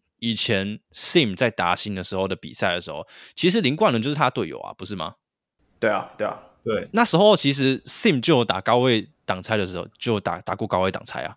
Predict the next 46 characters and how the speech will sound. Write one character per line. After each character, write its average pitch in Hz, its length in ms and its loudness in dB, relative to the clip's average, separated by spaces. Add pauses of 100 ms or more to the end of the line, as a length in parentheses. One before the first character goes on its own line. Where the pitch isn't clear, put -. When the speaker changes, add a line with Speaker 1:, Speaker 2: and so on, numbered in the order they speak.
Speaker 1:
所 185 160 6
以 160 180 4
林 131 140 0
冠 190 160 4
伦 110 100 -2
应 120 80 -4
该 127 100 4
是 127 120 -6
知 107 200 -10
道 87 220 0
的 80 80 -6
啊。 120 160 -8 (1080)
Speaker 2:
嗯。 95 340 -8 (140)
Speaker 1:
所 165 160 -4
以 127 180 -2 (220)
他 151 120 4
怎 104 140 -4
么 90 80 -8
会 120 140 -2
到 107 320 2 (180)
整 104 220 -8
个 92 320 -4 (100)
下 - 180 2
半 120 160 0
季 107 120 -4
才 92 160 -8
会 95 80 -8
用 98 240 -6
嘞？ 92 260 -16
所 - 160 -8
以 120 40 2
我 104 120 0
觉 107 260 4
得 104 60 -2 (680)
说 170 220 4
在 170 160 6
场， 92 320 -6
其 110 140 -8
实 104 80 -6
我 101 100 -4
觉 95 80 -4
得 98 60 2
蛮 95 160 0
有 101 80 2
可 - 160 -8
能 62 80 -16